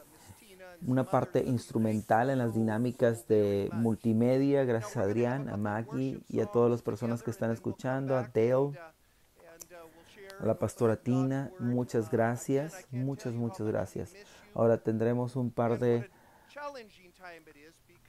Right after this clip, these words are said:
canciones de alabanza y después abriremos la palabra de Dios. Puedo expresarte cuánto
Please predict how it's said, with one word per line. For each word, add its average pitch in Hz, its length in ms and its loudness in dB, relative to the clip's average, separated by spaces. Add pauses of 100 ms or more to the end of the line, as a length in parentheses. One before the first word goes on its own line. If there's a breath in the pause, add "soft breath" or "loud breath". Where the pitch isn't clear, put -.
(600)
canciones 120 600 2
de 120 60 6
alabanza 143 680 2
y 139 60 4
después 117 720 4 (440 loud breath)
abriremos 120 640 4
la 123 140 2
palabra 117 420 6
de 110 160 2
Dios. 147 560 2 (1120)
Puedo 123 380 10
expresarte 117 680 4
cuánto 135 720 4